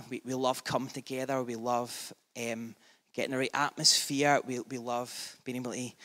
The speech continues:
have, have nice seats, have some nice coffee or tea, come in here, nice music. All these things are so important, and I love that. I've worked hard, obviously, over the last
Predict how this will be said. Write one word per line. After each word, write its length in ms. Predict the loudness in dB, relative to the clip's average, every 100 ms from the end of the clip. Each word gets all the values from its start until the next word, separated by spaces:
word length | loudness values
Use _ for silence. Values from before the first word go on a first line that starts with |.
| -16 -6
have, 200 | -4 -2
have 260 | -2 -4
nice 220 | 0 10
seats, 640 | 12 12 8 2 4 4 4 0 -10
have 160 | -2 0
some 200 | 0 -2
nice 280 | -4 -2 -2
coffee 600 | -2 -2 -2 -2 -6 -6
or 120 | -8 -8
tea, 420 | -8 -6 -6 -8 -14 -20 -12
come 180 | -6 -4
in 120 | -2
here, 460 | -4 -2 0 -2 -6 _ _ _ -20
nice 560 | -8 -2 2 6 4
music. 800 | 4 4 6 6 4 0 -6 -16 -16 -6 2
All 180 | 4 4
these 200 | 6 6
things 200 | 4 -2
are 60 |
so 160 | 0 -2
important, 320 | -4 -8 -4
and 80 | -2
I 60 |
love 280 | 2 4 4
that. 120 | 2 -2
I've 100 | -2
worked 220 | -4 -2
hard, 280 | -2 0 -2
obviously, 360 | -2 0 0
over 100 | 0
the 100 | 0
last 480 | 4 8 8 6 -2